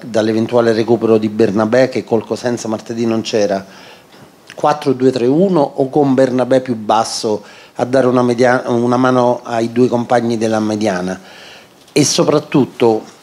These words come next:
chi ti aspetti nel ruolo di prima punta? Perché ultimamente sta giocando sempre Benediciak, ma in alcune partite,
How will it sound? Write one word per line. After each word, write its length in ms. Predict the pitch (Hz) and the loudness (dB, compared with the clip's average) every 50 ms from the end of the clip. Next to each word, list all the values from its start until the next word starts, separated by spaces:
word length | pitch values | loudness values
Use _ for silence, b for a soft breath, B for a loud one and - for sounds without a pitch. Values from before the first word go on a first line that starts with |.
| - - - - | -20 -20 -20 -10
chi 160 | - - 165 | -6 -4 -4
ti 140 | 170 165 156 | -2 0 0
aspetti 480 | 131 - - - 160 151 147 - - 139 | -2 -2 -2 0 0 0 0 0 -2 -2
nel 160 | 127 127 120 | 0 -2 0
ruolo 260 | 107 127 131 131 127 | 0 2 2 2 2
di 100 | 120 123 | 2 0
prima 280 | 113 113 120 117 123 120 | -2 -2 -2 -2 -2 -2
punta? 400 | - 156 143 110 95 98 92 95 | 0 -2 -2 -2 -4 -6 -6 -6
Perché 240 | 95 107 - - 127 | -8 -10 -6 -4 -2
ultimamente 500 | 120 117 110 - 117 110 131 139 123 131 | -2 -2 -2 -2 -2 -2 -2 -2 -2 -4
sta 140 | 110 110 110 | -6 -6 -4
giocando 380 | 98 117 110 120 120 117 113 | -2 -2 0 0 0 0 -2
sempre 300 | 101 120 127 104 - 113 | -2 -2 -2 -2 -4 -4
Benediciak, 840 | 120 123 139 151 156 131 107 113 113 - - 110 104 - - 117 - B B B B B B B B - - - | -2 0 2 2 2 2 0 -4 -4 -4 -4 -4 -4 -4 -6 -6 -6 B B B B B B B B -20 -14 -10
ma 400 | 117 123 139 143 147 147 143 - | -4 0 2 2 2 2 0 -2
in 160 | - 143 139 139 | -2 0 0 0
alcune 340 | 135 131 - 156 139 139 | 0 0 -2 -2 -2 0
partite, 720 | 127 147 143 - - - 120 117 113 - 123 120 120 113 | 0 0 -2 -2 -4 -6 -8 -4 -2 -2 -2 -2 -2 -4